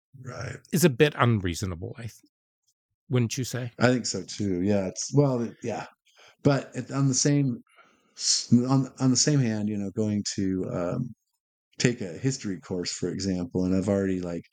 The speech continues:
Speaker 1: done two thirds of the first semester,
Speaker 2: Mm-hmm.
Speaker 1: you know, and I, and I was good at history. I was just flaky at going to school. <laughs> I would like to be able to test out. I always wanna show my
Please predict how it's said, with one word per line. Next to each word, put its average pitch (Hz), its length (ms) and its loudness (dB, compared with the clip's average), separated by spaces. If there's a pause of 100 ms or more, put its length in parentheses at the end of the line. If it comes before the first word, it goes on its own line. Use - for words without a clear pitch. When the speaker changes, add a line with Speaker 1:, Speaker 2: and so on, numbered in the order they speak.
(440)
Speaker 1:
done 117 240 2
two 139 220 2
thirds 120 400 -2
of 95 80 -8
the 95 80 -10
first 107 300 -4
semester, 92 680 -4 (520)
Speaker 2:
Mm-hmm. 113 240 -4
Speaker 1:
you 95 140 0
know, 90 140 -2
and 92 120 0
I, 92 80 -2
and 117 180 2
I 120 60 4
was 113 160 -2
good 151 280 2
at - 60 -12
history. 143 400 -4
I 98 60 -8
was 98 120 -8
just - 280 -2
flaky 101 340 0
at 78 80 -10
going 92 220 -2
to 78 60 -4
school. 90 500 -2 (380)
<laughs> - 400 -12
I 143 100 0
would 139 120 -2
like 143 200 -2
to 120 80 -10
be 110 140 -6
able 98 160 -8
to 87 80 -18
test 92 360 -8
out. 90 320 -8 (440)
I 113 80 2
always 110 200 -2
wanna 98 160 -6
show - 180 -8
my 92 120 -8